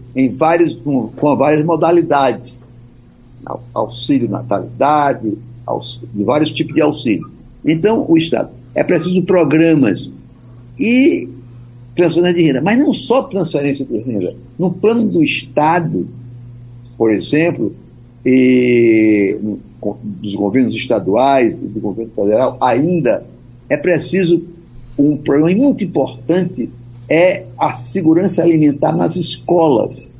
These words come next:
Aí você pode fazer dois links, você pode, é, comprar alimentos de forma organizada, com controle dos pequenos produtores e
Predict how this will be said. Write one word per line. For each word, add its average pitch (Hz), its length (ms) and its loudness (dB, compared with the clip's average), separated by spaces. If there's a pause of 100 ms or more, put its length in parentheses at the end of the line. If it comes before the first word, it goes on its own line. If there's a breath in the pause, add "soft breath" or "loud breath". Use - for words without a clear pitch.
(840)
Aí 143 140 2
você 170 300 0
pode 175 300 -2
fazer 147 280 -2
dois 170 300 2
links, 139 560 0
você 123 260 -6
pode, 123 520 0 (360)
é, 127 420 2 (400)
comprar 175 720 0
alimentos 156 1040 0 (220)
de 117 100 -2
forma 151 340 0
organizada, 135 1160 0 (760)
com 139 120 -2
controle 147 880 2 (320)
dos 160 180 0
pequenos 185 640 -2
produtores 135 920 0 (1200)
e 202 320 2